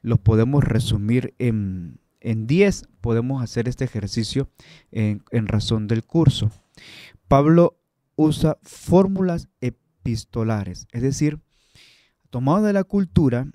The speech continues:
Pablo parte de los mismos que usaban lo-, los latinos. Es decir, el, las cartas de los antiguos, de manera especial la de los griegos y los latinos, daban comienzo con una inscripción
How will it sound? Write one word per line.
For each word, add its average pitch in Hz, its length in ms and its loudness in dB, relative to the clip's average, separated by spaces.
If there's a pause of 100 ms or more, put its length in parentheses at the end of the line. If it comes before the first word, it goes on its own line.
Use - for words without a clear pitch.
(460)
Pablo 139 600 2 (400)
parte 147 600 -2
de 113 220 -8
los 107 340 -6
mismos 208 360 -2
que - 120 -10
usaban 123 520 0
lo-, 110 120 -2
los 107 220 -6
latinos. 113 640 -4 (920)
Es 113 80 -8
decir, 139 480 -2
el, 104 400 -8 (100)
las 113 140 -8
cartas 160 380 -2
de 175 80 2
los 175 180 0
antiguos, 135 720 -4
de 110 60 -18
manera 101 300 -8
especial 139 580 -6
la 98 80 -10
de 92 100 -10
los 95 160 -12
griegos 120 480 -8
y 127 100 -12
los 143 140 -10
latinos, 117 560 -12 (360)
daban 170 340 -4
comienzo 160 600 -6 (160)
con 123 180 -4
una 151 200 -2
inscripción 104 1000 -8